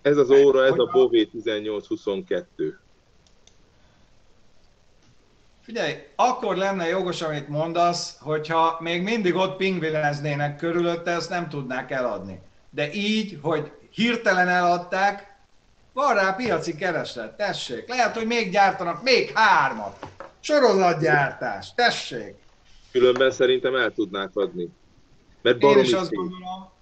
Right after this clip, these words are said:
Speaker 2: de
Speaker 1: Baromi
Speaker 2: mindig,
Speaker 1: szép.
Speaker 2: mindig azt szok-, azon szoktam ilyenkor meghőkölni, hogy ugye onnan indult az egész, hogy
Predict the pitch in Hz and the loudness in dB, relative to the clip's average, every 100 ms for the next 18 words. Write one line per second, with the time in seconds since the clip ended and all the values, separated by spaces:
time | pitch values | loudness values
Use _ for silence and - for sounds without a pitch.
0 | _ 180 180 151 156 135 190 190 107 92 | _ -2 2 4 6 4 4 2 2 -2
1 | - _ _ _ _ _ _ _ - 180 | -6 _ _ _ _ _ _ _ -10 -8
2 | 147 - - 240 226 208 226 226 180 151 | -8 -14 -8 -4 -2 0 0 0 -4 -2
3 | 214 220 196 190 175 185 175 175 175 - | -2 0 -2 -4 -6 -4 -4 -4 -10 -10
4 | 185 185 175 156 165 165 160 - _ - | -4 -2 -2 -2 0 0 -4 -14 _ -20
5 | - - 165 180 156 156 170 165 170 170 | -20 -14 -4 -4 -2 -2 -2 -2 -2 -4
6 | 175 175 170 170 - _ _ - 175 190 | -4 -4 -4 -6 -12 _ _ -8 -2 -2
7 | 185 - - _ 226 240 196 190 208 208 | -2 -8 -20 _ 0 2 2 0 0 0
8 | 175 175 160 165 190 170 147 143 165 - | 2 2 2 -2 -2 -2 -2 -2 -2 -4
9 | - 156 | -8 -4